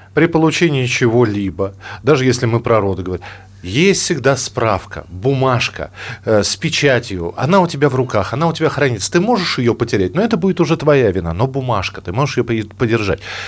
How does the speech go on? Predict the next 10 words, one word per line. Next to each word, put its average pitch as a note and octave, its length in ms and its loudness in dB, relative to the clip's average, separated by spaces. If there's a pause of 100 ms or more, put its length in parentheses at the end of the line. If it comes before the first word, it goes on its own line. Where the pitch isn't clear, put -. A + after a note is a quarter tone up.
(140)
Сейчас F#3 560 4
все - 220 0
данные G#2 360 2
в - 80 -10
том A#2 240 0
или F#2+ 120 0
ином G2+ 200 -2
виде, C#3+ 320 0
они G#2 280 -2
электронные. F2+ 680 -4